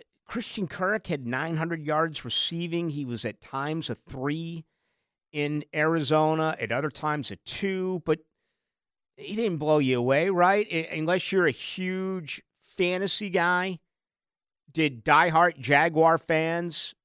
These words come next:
know about Zay Jones? Foye Oluokun led the N F L in tackles.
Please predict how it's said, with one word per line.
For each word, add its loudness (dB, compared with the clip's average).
know 0
about 2
Zay -4
Jones? -6
Foye 2
Oluokun 2
led 0
the 2
N 0
F -2
L 2
in -8
tackles. -6